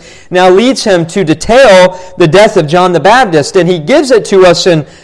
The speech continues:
soap opera-like immorality that grows more and more and more corrupt, revealing to us that John the Baptist was put to death because he boldly confronted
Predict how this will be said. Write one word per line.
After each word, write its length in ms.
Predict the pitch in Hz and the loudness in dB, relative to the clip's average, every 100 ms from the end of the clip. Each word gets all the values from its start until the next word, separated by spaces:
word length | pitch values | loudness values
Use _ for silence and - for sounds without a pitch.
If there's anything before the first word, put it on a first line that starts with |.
| _ | _
soap 360 | - 269 320 285 | -4 0 2 2
opera-like 840 | 220 196 185 170 190 202 196 - - _ _ | 0 2 0 2 2 2 0 -6 -20 _ _
immorality 880 | 226 247 220 185 214 269 247 - 185 | -2 2 2 2 2 4 2 2 0
that 180 | 170 175 | 0 2
grows 300 | 208 196 165 | 2 2 2
more 320 | 180 233 247 | 2 2 4
and 320 | 240 202 185 | 2 0 0
more 340 | 196 226 233 220 | 2 2 4 2
and 180 | 180 185 | 0 2
more 520 | 214 214 202 185 - - _ | 2 4 4 2 -4 -20 _
corrupt, 680 | - 165 202 165 - - - _ _ _ _ | -2 2 4 2 -2 -14 -20 _ _ _ _
revealing 420 | 139 147 226 208 | -8 -4 -2 -2
to 180 | 185 190 | -2 0
us 140 | 180 165 | 0 -4
that 100 | 147 | -6
John 300 | 170 202 226 | -4 -2 -2
the 60 | |
Baptist 500 | 165 160 160 165 160 | -2 0 0 -4 -6
was 120 | 147 | -10
put 220 | - 214 220 | -6 -6 -4
to 80 | 196 | -4
death 720 | 156 147 151 - - - _ | 0 0 0 -10 -20 -20 _
because 280 | 160 190 175 | -6 -2 -2
he 100 | 165 | -2
boldly 580 | 131 156 185 208 185 202 | -4 0 0 2 -2 -2
confronted 720 | 196 160 - 180 165 147 143 | -6 -10 -6 -6 -4 -4 -6